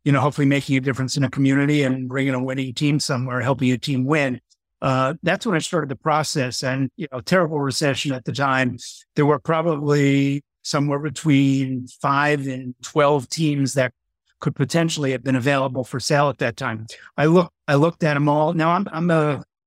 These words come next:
analyst by training. I invest in the stock market. So my life is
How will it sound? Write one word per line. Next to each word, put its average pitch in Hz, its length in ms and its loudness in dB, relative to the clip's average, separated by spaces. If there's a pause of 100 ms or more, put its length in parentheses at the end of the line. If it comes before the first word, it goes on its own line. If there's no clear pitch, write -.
analyst 151 480 -2
by 135 140 0
training. 139 560 0
I 131 80 -2
invest 135 360 0
in 135 120 -2
the 127 40 -4
stock 131 360 -2
market. 120 420 -4
So 127 380 2 (300)
my 151 120 2
life 156 400 0
is 139 180 -8